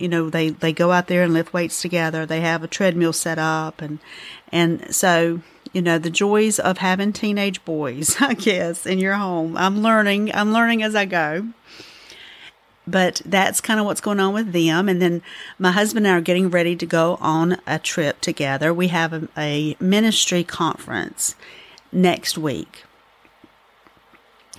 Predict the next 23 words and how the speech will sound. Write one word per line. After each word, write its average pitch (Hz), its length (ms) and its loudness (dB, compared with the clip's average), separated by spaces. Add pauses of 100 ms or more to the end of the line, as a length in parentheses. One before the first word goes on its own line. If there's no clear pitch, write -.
(260)
And 185 240 4
I 170 40 0
think 233 200 2
we're 214 60 2
gonna 208 140 4
go 190 120 4
down 190 160 4
a 170 80 4
day 165 280 2
early 185 460 0
just 185 280 -2
to 180 60 0
spend 180 260 0
some 180 120 -2
time 170 240 -2
together 160 420 -2
because 180 340 -2
we 170 160 -2
never 180 300 2
get 175 180 -2
to 165 80 -10
do 160 160 0
that. 151 440 -4